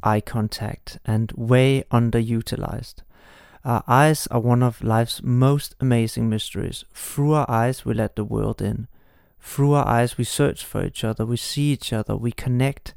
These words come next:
and have the potential to connect with other human beings. We convey that we are here, that we are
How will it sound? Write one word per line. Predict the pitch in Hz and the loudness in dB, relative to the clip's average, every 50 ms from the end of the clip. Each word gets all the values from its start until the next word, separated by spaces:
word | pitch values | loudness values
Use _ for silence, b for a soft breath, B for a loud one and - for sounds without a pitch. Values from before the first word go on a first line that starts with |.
| B B B B B B B | B B B B B B B
and | B 117 117 | B -2 0
have | 113 135 139 139 143 | 0 0 0 2 0
the | 143 | 0
potential | - 143 135 - - 139 139 147 147 - - 127 120 | 0 0 -2 0 0 0 2 2 0 0 0 -2 -2
to | - - 117 | -2 -4 -4
connect | - - 120 117 117 117 - - - | -2 0 0 2 0 0 -2 -4 -6
with | 117 - | -4 -2
other | - 117 120 131 | -2 -2 0 -2
human | 120 - - 127 120 120 120 120 117 | -2 -4 -2 -2 0 2 2 0 0
beings. | 110 - 127 139 139 123 120 127 - - - - b b b b b b b b b b b b b b | 0 0 0 0 0 -2 -2 -4 -8 -12 -18 -20 b b b b b b b b b b b b b b
We | 127 127 127 | -2 -2 0
convey | - - 143 139 123 113 131 131 135 143 147 | 2 2 2 4 4 6 6 6 6 6 4
that | 135 139 123 | 2 2 2
we | 123 127 | 2 2
are | 123 | 0
here, | 110 - - - - 156 156 151 139 127 | 0 -2 -6 -4 -2 0 2 2 2 2
that | - 113 110 | 2 0 0
we | 120 120 | 2 2
are | 117 | 0